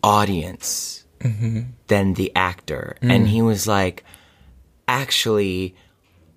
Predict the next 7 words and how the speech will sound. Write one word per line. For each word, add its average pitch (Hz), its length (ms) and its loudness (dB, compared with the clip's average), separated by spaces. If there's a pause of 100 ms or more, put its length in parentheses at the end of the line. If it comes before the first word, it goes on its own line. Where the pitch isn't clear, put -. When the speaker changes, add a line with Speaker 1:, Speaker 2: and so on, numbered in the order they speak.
Speaker 1:
all 143 320 2
theater 95 580 -2
is 104 220 2
about 117 380 2
Speaker 2:
<laughs> - 160 0
Speaker 1:
the 143 140 4
audience, 110 760 2